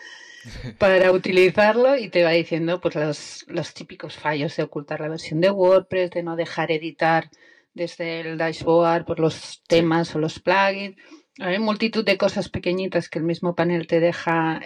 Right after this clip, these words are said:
Speaker 2: eh, marcarlas, te deja cambiar el acceso al administrador, que no sea el típico W P admin, sino por una U R L personalizada,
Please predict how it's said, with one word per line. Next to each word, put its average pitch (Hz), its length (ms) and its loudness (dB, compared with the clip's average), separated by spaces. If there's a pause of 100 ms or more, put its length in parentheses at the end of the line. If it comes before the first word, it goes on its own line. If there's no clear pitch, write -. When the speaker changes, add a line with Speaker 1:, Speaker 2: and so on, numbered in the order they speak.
Speaker 2:
eh, 165 220 -6
marcarlas, 202 760 0
te - 80 -4
deja 165 400 -2 (120)
cambiar 165 480 -2
el 160 100 -4
acceso 156 400 -6
al 156 80 -6
administrador, 156 840 -4
que - 80 -6
no 151 140 0
sea 151 220 -6
el 156 120 -8
típico - 420 -14
W 151 380 -4
P 143 180 -6
admin, 208 320 0
sino 156 300 -6
por - 160 -8
una 156 240 -6
U 160 100 -4
R 151 200 -6
L 147 120 -14
personalizada, 170 920 -4